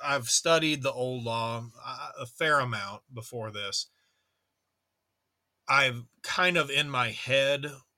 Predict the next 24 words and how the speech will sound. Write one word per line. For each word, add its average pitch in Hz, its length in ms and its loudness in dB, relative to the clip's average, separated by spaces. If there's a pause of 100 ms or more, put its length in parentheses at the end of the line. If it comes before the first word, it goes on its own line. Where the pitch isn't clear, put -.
(160)
just 131 320 0
noticed, 131 760 0
okay, 120 320 -2
this 120 380 0
one 127 180 -6
obviously 117 680 -4
carries 113 380 -2
over 113 220 -4
to 113 80 -6
the 107 80 -10
New 110 160 -6
Testament 110 640 -6
because 110 420 -4
of 110 120 -8
a 110 40 -10
command 107 460 -8
we 107 160 -10
have. 104 300 -4 (440)
This 127 240 2
one 120 160 -2
obviously 113 800 0
was 110 240 -4
just - 460 -4 (200)
for 101 720 -4